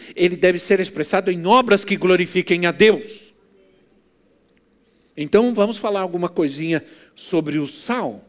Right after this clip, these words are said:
O sal era usado naquela época para muitas coisas. Era usado para temperar, tempero, como nós usamos hoje. Não era tanto, mas era usado. Mas ele também era usado e, e muito,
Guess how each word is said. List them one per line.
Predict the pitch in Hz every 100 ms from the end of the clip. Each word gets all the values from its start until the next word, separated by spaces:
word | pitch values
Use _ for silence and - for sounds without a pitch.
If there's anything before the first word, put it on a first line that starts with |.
| _ _ _ _ _ - - _ _
O | 233 240
sal | - 247 302
era | 247 196
usado | 196 208 196
naquela | 185 - 185 170
época | 196 220 - 165 139 - -
para | 196 175
muitas | 196 202 185
coisas. | - 208 165 127 147
Era | 131 202
usado | 311 214 190 170
para | 170 156
temperar, | 160 143 135 110 147 196 127
tempero, | - 139 190 202 170 127 - - - -
como | 160 151
nós | 160 160
usamos | 160 160 156 147
hoje. | 180 180 147
Não | 147 165
era | 175
tanto, | 175 190 220
mas | 233 170
era | 151
usado. | 143 - 147 117 - _ - - - -
Mas | 262 277
ele | 294
também | 285 240 160 196 277
era | 226 208
usado | 196 226 277 208
e, | 202 196 190 -
e | 175 170 - - -
muito, | 196 370 392 208 208